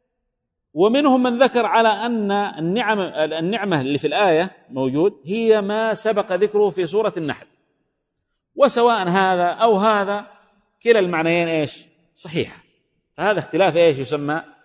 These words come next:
تنوع ولا شيء فيه. ولهذا العلماء يقولون أركان الشكر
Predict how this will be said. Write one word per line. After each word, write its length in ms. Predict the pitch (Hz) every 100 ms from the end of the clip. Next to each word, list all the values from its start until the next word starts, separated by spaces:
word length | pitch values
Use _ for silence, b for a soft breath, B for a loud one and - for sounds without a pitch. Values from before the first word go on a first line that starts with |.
| _ _
تنوع 380 | 143 151 113 - _
ولا 180 | 190 214
شيء 240 | 139 143 113
فيه. 180 | 90 - _ _ _ _ _ _ _
ولهذا 460 | 226 196 214 175 156
العلماء 400 | 143 165 190 165
يقولون 400 | - 170 185 139
أركان 340 | 143 196 190
الشكر 460 | - 185 180 190